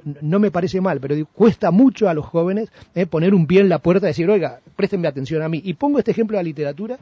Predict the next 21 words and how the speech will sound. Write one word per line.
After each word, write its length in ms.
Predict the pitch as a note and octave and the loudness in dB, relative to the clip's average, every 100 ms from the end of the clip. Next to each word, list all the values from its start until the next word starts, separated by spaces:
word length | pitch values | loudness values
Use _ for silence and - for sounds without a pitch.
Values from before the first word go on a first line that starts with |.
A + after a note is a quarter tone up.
| - - - | -18 -20 -12
como 160 | D#3+ C#3 | -8 -6
podría 260 | D3 F3 | -4 -2
ponerlo 300 | D#3 D#3 F3 | -2 -2 -4
también 260 | D3 C#3+ C#3 | -4 -6 -6
en 60 | |
artes 240 | C#3+ D3 B2+ | -8 -10 -12
plásticas, 640 | D3+ D#3 - D#3 E3+ D3+ D#3+ | -10 -10 -12 -14 -12 -12 -14
o 60 | |
en 80 | C3+ | -14
el 100 | B2 | -10
mundo 220 | D#3 D#3 | -8 -6
del 100 | D3 | -6
teatro, 460 | B2 C#3 D3 E3 D#3 | -6 -10 -8 -8 -6
o 160 | D3+ B2 | -6 -8
en 100 | A#2+ | -14
el 80 | |
mundo 240 | B2+ D#3 D#3+ | -12 -10 -10
de 80 | C#3+ | -8
la 80 | C#3+ | -10
música, 340 | E3+ D3+ | -14 -18
¿no? 80 | C#3+ | -20